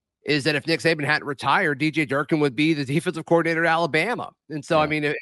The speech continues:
Speaker 1: Nick Saban was interested in him, I, I think that says something as well, Brad. So this is
Speaker 2: Yeah.
Speaker 1: a guy that, um,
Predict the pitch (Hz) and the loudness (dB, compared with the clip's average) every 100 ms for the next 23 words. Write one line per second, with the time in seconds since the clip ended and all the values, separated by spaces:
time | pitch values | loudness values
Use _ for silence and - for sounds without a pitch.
0 | - 160 - - 160 214 170 143 147 _ | -8 -10 -8 -2 0 2 0 -2 -6 _
1 | _ _ 131 131 139 127 131 143 131 127 | _ _ -2 0 0 -4 -6 -4 -2 -2
2 | 151 139 131 135 156 143 156 - 156 147 | -2 0 -2 -2 -2 0 -2 -2 -2 -2
3 | - 143 - 156 151 160 160 - _ _ | -2 -4 -2 -4 -2 -4 -10 -14 _ _
4 | _ _ _ - 165 131 139 208 170 107 | _ _ _ -2 -2 0 2 4 4 0
5 | 107 120 135 135 _ 165 120 170 180 226 | -6 -4 -6 -10 _ -6 -2 -2 -2 0
6 | 180 131 151 143 135 131 139 165 - 123 | 0 2 2 2 2 -2 -2 -6 -16 -4
7 | 143 131 110 _ _ _ _ _ _ - | 0 0 -4 _ _ _ _ _ _ -6
8 | 143 139 127 95 | -2 -2 -2 -10